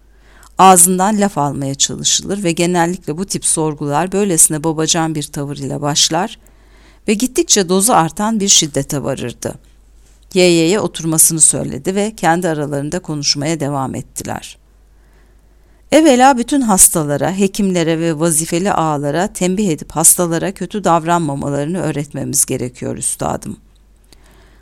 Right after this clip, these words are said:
Burada hastalığın görülen, dokunulan bir yanı yok. Öyle olsaydı bir marhane yerine hastaneye gönderilirlerdi. Yani tamamen gönül ve akıl dengesinin sağlanması meselesi, öyle mi?"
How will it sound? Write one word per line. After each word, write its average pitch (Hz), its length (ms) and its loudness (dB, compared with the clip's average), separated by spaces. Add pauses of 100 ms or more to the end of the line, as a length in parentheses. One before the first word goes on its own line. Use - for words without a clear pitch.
(120)
Burada 269 340 6
hastalığın 226 560 2
görülen, 175 540 0
dokunulan 175 600 0
bir 156 120 -4
yanı 151 260 -4
yok. 135 380 -8 (100)
Öyle 185 220 2
olsaydı 165 600 0
bir 170 120 0
marhane 160 500 0
yerine 151 560 -4
hastaneye 160 600 2
gönderilirlerdi. 139 1160 -8 (840)
Yani 302 240 4
tamamen 247 560 0
gönül 208 360 0
ve 190 60 0
akıl 196 340 -4
dengesinin 156 560 0
sağlanması 156 760 2
meselesi, - 560 0
öyle 220 260 0
mi?" - 220 -4